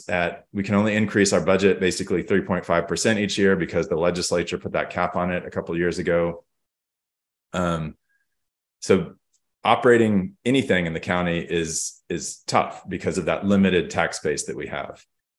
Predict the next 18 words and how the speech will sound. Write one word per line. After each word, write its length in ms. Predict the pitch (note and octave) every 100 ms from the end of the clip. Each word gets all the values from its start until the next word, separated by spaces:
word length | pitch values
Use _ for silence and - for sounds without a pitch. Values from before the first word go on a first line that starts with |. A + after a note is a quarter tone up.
| _ _ _ _ _ -
We 140 | F#2+
also 260 | B2+ C#3+ G#2+
have 260 | G2 F#2+
a 100 | D#2+
healthcare 440 | - B2+ B2+ G2 E2+
district 500 | D#2+ - D#2+ - -
in 140 | F#2 E2+
Travis 340 | F2 D#2 D2+
County. 340 | - D2+ C#2
So 260 | D2+ D#2+ D#2
it's 360 | D2+ - - _ _ _
called 200 | - D2
Central 280 | - G#2 G2
Health. 300 | G2 G2+ -
The 80 | F2
county 640 | - G2 G2 F#2+ F#2+ F#2+ _
created 400 | - G2+ G2 G2
it, 240 | F#2+ F#2